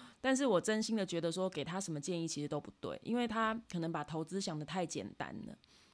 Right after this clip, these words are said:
呃，其实有很多一出社会就投入服务业的朋友吼，可能会因为工作环境的关系，对于投资理财方面的讯息没有机会了解得这么深这么多。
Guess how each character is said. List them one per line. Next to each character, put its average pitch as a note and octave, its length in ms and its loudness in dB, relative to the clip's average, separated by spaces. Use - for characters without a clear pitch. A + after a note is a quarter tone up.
呃， F#3 160 4
其 C4 120 -2
实 D#4 120 0
有 D#4+ 120 6
很 A#3 240 0
多 A3 360 6
一 B3 80 -2
出 B3 180 -2
社 A#3+ 220 2
会 A3+ 160 2
就 A3 100 0
投 F#3 240 -2
入 G3 260 4
服 F3 240 -2
务 G3+ 80 4
业 G3 160 4
的 D#3 80 -2
朋 D3 300 -6
友 D3 180 -4
吼， D3 160 -6
可 F3 140 -2
能 E3+ 140 0
会 A#3+ 120 2
因 B3 100 2
为 B3 120 2
工 G#3 180 0
作 G#3+ 160 2
环 D#3+ 240 -2
境 F3 140 -2
的 D#3 80 -2
关 D3+ 260 -4
系， C#3+ 320 -6
对 A3 180 6
于 F3+ 80 -2
投 E3 240 2
资 F#3 220 0
理 F3 180 0
财 D#3 180 -2
方 F3+ 160 0
面 F#3+ 140 0
的 D#3+ 100 0
讯 D#3+ 280 0
息 F#2+ 320 -6
没 G3 180 2
有 A#3+ 140 2
机 F#3+ 240 0
会 G#3 100 2
了 E3 220 2
解 F3 120 0
得 C#3+ 120 -2
这 F#3 120 0
么 D#3 160 0
深 D#3 300 -2
这 D3+ 80 -8
么 C#3+ 100 -4
多。 - 300 -8